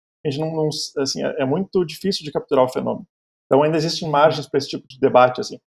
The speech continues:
Speaker 1: Agora, a questão de
Speaker 2: Claro.
Speaker 1: vacinação, não tem, não tem muito, muita margem pra maluquice, assim, né?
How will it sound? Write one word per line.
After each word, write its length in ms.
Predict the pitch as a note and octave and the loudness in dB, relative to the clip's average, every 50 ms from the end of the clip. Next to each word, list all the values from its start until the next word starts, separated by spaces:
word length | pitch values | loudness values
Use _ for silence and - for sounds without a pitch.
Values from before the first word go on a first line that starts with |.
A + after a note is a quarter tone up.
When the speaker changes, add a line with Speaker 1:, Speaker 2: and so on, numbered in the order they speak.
| _ - | _ 0
Speaker 1:
Agora, 320 | D#3 D3 D#3+ D#3+ D3 B2+ | 4 4 6 6 6 4
a 40 | C3+ - | 2 0
questão 220 | A3 - - E3 | -2 0 2 2
de 80 | D#3 E3 | 4 4
Speaker 2:
Claro. 80 | E3+ D#3+ | 4 4
Speaker 1:
vacinação, 520 | C#3 - D#3+ D3 C3+ B2 - - D#3 F#3+ | 2 2 0 -2 -2 -2 0 0 0 0
não 120 | G#3+ E4+ | 0 -2
tem, 260 | - C4+ G4+ G#4 F#4+ E4 | -4 -4 -4 -4 -4 -6
não 160 | D#4+ D#4 C#4 | -8 -8 -4
tem 160 | E4+ F#4 G#4+ F#4 | -4 -4 -4 -4
muito, 920 | E4 E4+ F#4 F4 - - G#3+ G3 F3+ E3+ D#3+ D#3 D3+ C#3+ C#3 C3+ C3 B2+ B2 | -6 -8 -10 -10 -4 0 0 2 2 2 0 0 2 2 2 2 2 0 -2
muita 280 | C3 D3 C#3+ - - C#3 | -4 -4 -2 -2 -2 0
margem 400 | C3 C3+ C#3+ D#3+ D#3+ D#3 D#3 C3+ | 2 2 4 2 2 2 -2 -4
pra 120 | - C3+ | -2 -2
maluquice, 560 | C3+ C3+ C3 C3 C3 - D#3 E3+ D3 - - | -2 0 -2 -2 -4 -4 -4 -6 -4 -4 -6
assim, 280 | A#2 - - - C3 - | -8 -8 -10 -12 -12 -10
né? 220 | A2+ A2+ A#2+ C3 | -8 -6 -6 -8